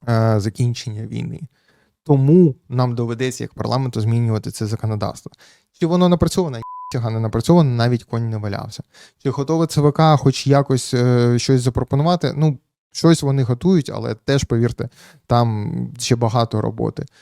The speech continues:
Чи буде парламент приймати це швидко? Ну, це от якраз той рідкий випадок,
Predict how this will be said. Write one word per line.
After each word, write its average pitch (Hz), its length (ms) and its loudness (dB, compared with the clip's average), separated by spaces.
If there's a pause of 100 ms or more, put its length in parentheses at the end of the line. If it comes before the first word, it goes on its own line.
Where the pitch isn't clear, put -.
(240)
Чи - 240 -8 (220)
буде 170 300 0 (220)
парламент 139 920 -6
приймати 127 500 -6
це 110 240 -8
швидко? 123 600 -4 (560)
Ну, 135 380 0 (400)
це 131 640 0
от 123 200 -4
якраз 127 340 -2
той 123 240 2
рідкий 127 300 -2
випадок, 117 480 0